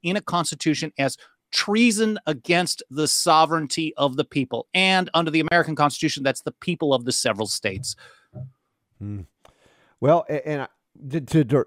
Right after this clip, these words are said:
Speaker 2: to strengthen that concept, when we came back, as I mentioned, in the nineteen nineties, when people were starting to go, "I'm very uncomfortable about what's happening," there was a little bit of an awakening. I think part and parcel to the growth, a little bit of the internet. It was still in its infancy there,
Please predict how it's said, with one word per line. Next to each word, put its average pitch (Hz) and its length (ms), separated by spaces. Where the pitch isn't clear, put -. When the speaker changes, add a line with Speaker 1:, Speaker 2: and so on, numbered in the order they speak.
Speaker 2:
to 139 120
strengthen 160 420
that 139 160
concept, 165 500
when 131 120
we 127 100
came 139 180
back, 135 220
as 143 100
I 135 60
mentioned, 135 320
in 120 80
the 113 80
nineteen 120 380
nineties, 151 360
when 107 140
people 123 240
were 113 80
starting 127 400
to 110 60
go, 113 280
"I'm 156 200
very 143 200
uncomfortable 131 600
about 110 200
what's - 200
happening," 95 480
there 110 80
was 123 120
a 143 60
little 160 240
bit 165 100
of 156 100
an 156 40
awakening. 156 340
I 131 120
think 180 180
part 165 280
and 147 60
parcel 165 340
to 139 240
the 135 80
growth, 139 500
a 131 60
little 135 260
bit 160 140
of 156 60
the 147 120
internet. 156 340
It - 40
was 123 100
still 165 260
in 147 60
its 139 180
infancy 143 520
there, 147 240